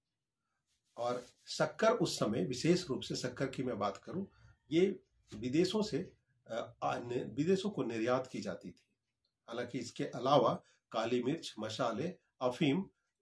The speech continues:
इत्यादि भी निर्यात किए जाते थे। आगे आप लिखते हैं कि यूरोपीय देशों में से आयात के संदर्भ में कि यूरोपीय देशों से बढ़िया किस्म के शराब और कांच का बर्तन,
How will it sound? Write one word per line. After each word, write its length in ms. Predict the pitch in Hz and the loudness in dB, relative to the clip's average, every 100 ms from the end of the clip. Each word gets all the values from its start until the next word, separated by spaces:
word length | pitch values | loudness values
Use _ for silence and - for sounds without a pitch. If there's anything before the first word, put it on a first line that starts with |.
| _ - - _ _ _ 160 | _ -14 -14 _ _ _ -12
इत्यादि 380 | 139 156 165 147 | 4 6 8 6
भी 240 | 98 95 131 | 4 0 -2
निर्यात 400 | 120 107 104 - | -2 -2 -4 -6
किए 140 | 101 | -6
जाते 280 | 95 85 95 | -4 -6 -8
थे। 240 | - 95 - - _ _ _ _ _ _ _ _ - | -12 -18 -20 -20 _ _ _ _ _ _ _ _ -8
आगे 180 | 120 143 | -2 0
आप 140 | 139 | 0
लिखते 300 | 117 110 165 | -4 -4 0
हैं 260 | 165 196 - _ _ - | 0 -2 -6 _ _ -2
कि 220 | 131 131 | 0 2
यूरोपीय 380 | 135 165 196 220 | 4 2 0 0
देशों 400 | 151 147 175 170 | -2 0 0 0
में 200 | 143 - | -2 -4
से 440 | - 143 123 - - _ 120 | -2 0 0 -2 -12 _ -2
आयात 360 | 123 151 165 165 | 2 2 0 -2
के 60 | |
संदर्भ 400 | - 113 104 98 | -4 -4 -4 -4
में 180 | 165 226 | -4 -6
कि 460 | - _ - 123 127 | -10 _ -10 -4 -2
यूरोपीय 360 | 147 160 214 | -2 -2 -4
देशों 340 | 165 151 165 160 | -2 -4 -4 -4
से 140 | 151 | -4
बढ़िया 300 | - - 139 | -4 -4 -4
किस्म 360 | 139 135 127 127 | -4 -6 -4 -2
के 120 | 123 | -4
शराब 480 | - 104 104 - - _ _ _ _ - | -4 -4 -4 -6 -10 _ _ _ _ -6
और 120 | 117 | -6
कांच 340 | - 160 147 | -4 -4 -4
का 320 | - 117 123 - _ - | -4 -6 -6 -12 _ 4
बर्तन, 400 | 131 - - | 4 6 2